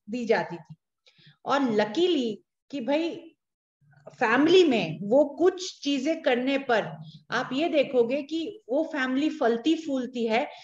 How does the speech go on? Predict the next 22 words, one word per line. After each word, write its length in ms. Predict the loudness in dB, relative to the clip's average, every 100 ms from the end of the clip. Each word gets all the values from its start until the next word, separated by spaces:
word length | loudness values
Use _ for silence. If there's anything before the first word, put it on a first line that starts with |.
| -14 -4
जो 260 | 2 2
right 540 | 2 2 4 4 2 -2
तरीके 480 | -2 -2 0 0
से 280 | 2 2 2 -2
अपनी 300 | -4 -2 -2
कुंडलियों 540 | -2 0 0 2 0
के 140 | 0
मुताबिक 600 | -4 -4 -2 0 0 0 -4 _ -8
ग्रहों 460 | -2 0 2 4 2
को 160 | 2
यूज़ 540 | 0 0 -2 -2 -4 -4
करती 420 | -4 -4 -8 -10
है। 120 | -10 _ -20 -20 0
बजाय 500 | 2 4 4 2 0
इसके 520 | -4 -2 2 2 0 -6 -16 -8
कि 80 | -2
भाई 260 | 2 2
अगर 440 | 2 0 2 2 0
आपने 520 | 0 -2 -2 -4 -4
किसी 300 | -6 -6 -4
को 140 | 0
देखा 560 | 4 2 2 0 -2